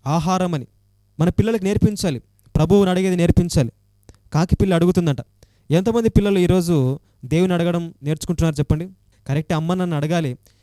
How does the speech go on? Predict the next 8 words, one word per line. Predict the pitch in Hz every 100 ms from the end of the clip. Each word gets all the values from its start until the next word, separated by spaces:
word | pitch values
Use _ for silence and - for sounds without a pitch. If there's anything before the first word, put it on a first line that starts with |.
| _
కానీ | 156 156 135 139
ఒక | 147
మంచి | 143 185 190 226
తల్లిదండ్రుల | - 170 190 185 185 165 120 _ _ -
ప్రార్థన | 147 175 175
ఏమై | 156 165 175
ఉండాలంటే, | 165 151 156
ఇంకా | 156 127